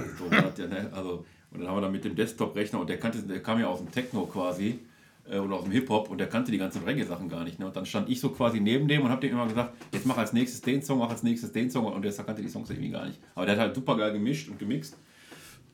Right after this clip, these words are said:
Und hat sich dann da total reingearbeitet und dann hat sich ja auch ein Soundsystem entwickelt mit dem, äh, Silverman aus Mülheim und D J Red und dem Flip und mir, die Marty Greeners, waren wir ja dann.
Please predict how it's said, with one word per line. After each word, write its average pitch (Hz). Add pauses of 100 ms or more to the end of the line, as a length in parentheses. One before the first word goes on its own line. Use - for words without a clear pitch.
(480)
Und 147
hat -
sich 156
dann 139
da 127
total 143
reingearbeitet 160
und 139
dann 127
hat 135
sich -
ja 131
auch 120
ein 120
Soundsystem 151
entwickelt 151
mit 117
dem, 110 (220)
äh, 110
Silverman 143
aus 123
Mülheim 131
und 117
D 120
J 113
Red 123 (460)
und 110
dem 107
Flip 117
und 107
mir, 135
die 113
Marty 117
Greeners, 135
waren 117
wir 123
ja 123
dann. 131